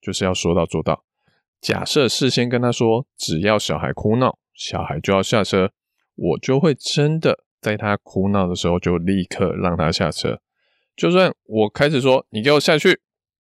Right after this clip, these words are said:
然后他就立刻安静了，我不会因为他立刻安静就不让他下车，我还是会让他下车。我们需要做的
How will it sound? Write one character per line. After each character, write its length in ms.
然 120
后 80
他 160
就 160
立 160
刻 100
安 180
静 140
了， 160
我 120
不 280
会 180
因 140
为 120
他 160
立 160
刻 80
安 160
静 160
就 140
不 120
让 160
他 120
下 180
车， 240
我 240
还 320
是 300
会 160
让 140
他 120
下 160
车。 260
我 160
们 140
需 320
要 160
做 300
的 200